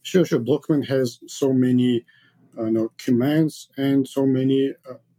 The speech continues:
settings, so, so many configurations and customizations. Yeah, with colors, you know, um, nesting depth, uh,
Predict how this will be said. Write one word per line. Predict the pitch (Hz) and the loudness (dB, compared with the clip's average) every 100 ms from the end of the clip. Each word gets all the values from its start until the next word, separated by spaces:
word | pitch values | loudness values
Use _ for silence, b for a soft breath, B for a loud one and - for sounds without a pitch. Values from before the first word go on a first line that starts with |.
| - | -18
settings, | - 135 123 107 - - 110 113 117 - | -6 -4 -2 -6 -8 -18 -16 -16 -18 -12
so, | - 151 143 - | -2 0 0 -2
so | 165 | 0
many | 147 135 127 | 0 0 -2
configurations | 131 113 120 120 107 117 - - _ B B B B 123 - | -6 -4 -2 -2 -4 -10 -18 -20 _ B B B B -12 -4
and | 127 | -4
customizations. | 120 120 127 117 110 104 - - | -2 -4 -2 -2 -2 -6 -10 -6
Yeah, | 117 | -4
with | 104 113 - | -2 -2 -4
colors, | - 143 143 143 139 - 123 | -8 -2 0 0 -2 -6 -6
you | |
know, | 120 120 113 B B B _ - | -4 -2 -4 B B B _ -6
um, | 113 110 104 104 101 101 101 104 104 104 110 - | -2 -2 -2 -6 -8 -10 -14 -16 -12 -12 -14 -16
nesting | 107 101 107 120 - 123 120 - _ - | -14 -8 -4 -4 -2 0 0 -6 _ -4
depth, | 117 120 - - - 117 | -2 -2 -8 -20 -18 -12
uh, | 107 | -10